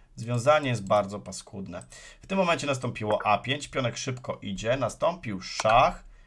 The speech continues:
i król G jeden. I teraz, e, pragnę się skupić, e, co by było po król F trzy, bo to jest bardzo ciekawe, e, mega,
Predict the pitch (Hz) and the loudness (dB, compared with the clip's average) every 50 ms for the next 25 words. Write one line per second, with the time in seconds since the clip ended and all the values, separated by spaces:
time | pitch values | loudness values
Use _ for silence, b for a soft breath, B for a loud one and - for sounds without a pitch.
0 | _ - - 120 123 - - 123 123 113 101 95 107 101 101 101 98 95 90 - | _ -8 -8 -8 -8 -8 -6 -4 -4 -4 -4 -4 -4 -2 -2 0 0 -2 -2 -6
1 | - b b b b b b 117 120 160 180 185 180 - 139 147 143 143 135 165 | -14 b b b b b b -2 2 4 4 4 4 4 8 8 8 8 8 4
2 | 170 170 175 151 - 147 123 - - 185 185 185 170 151 - - - 143 143 123 | 0 0 -2 -6 -6 -6 -6 -6 -4 -4 -4 -4 -4 -4 -4 -2 0 0 0 0
3 | - - 175 180 185 196 131 123 147 170 180 175 160 - 147 131 - - - - | 4 4 4 4 4 0 2 2 2 4 4 4 4 4 0 -8 -6 -6 -6 -2
4 | - - 127 120 - - - 120 120 104 110 101 - 160 170 165 160 - - 139 | 4 6 6 6 6 2 -4 -6 -6 -8 -2 4 6 6 6 6 2 -6 -6 0
5 | 127 151 147 131 120 123 123 143 156 B B B B B 123 B - 127 131 131 | 6 6 8 8 10 10 10 10 8 B B B B B -6 B 8 10 10 12
6 | 127 127 127 131 127 127 123 123 123 123 139 160 165 156 127 127 127 135 156 180 | 12 12 12 12 12 10 8 6 4 6 8 10 10 10 10 10 10 10 10 8
7 | - | 4